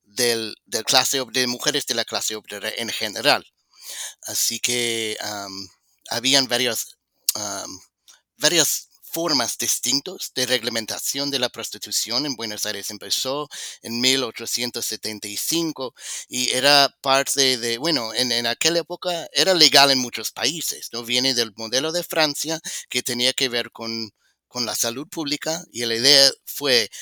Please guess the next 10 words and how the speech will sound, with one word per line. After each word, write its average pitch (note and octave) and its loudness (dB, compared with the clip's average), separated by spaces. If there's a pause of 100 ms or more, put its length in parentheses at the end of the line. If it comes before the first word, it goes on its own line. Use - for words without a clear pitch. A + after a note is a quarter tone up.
(300)
Bueno, A#2 -2
no B2+ -4
tenemos D#3+ 0
cura E3 0
por C3 -6
sífilis B2 2
y - -12
gonorrea, A#2+ -6
todo C3+ -8
eso, - -4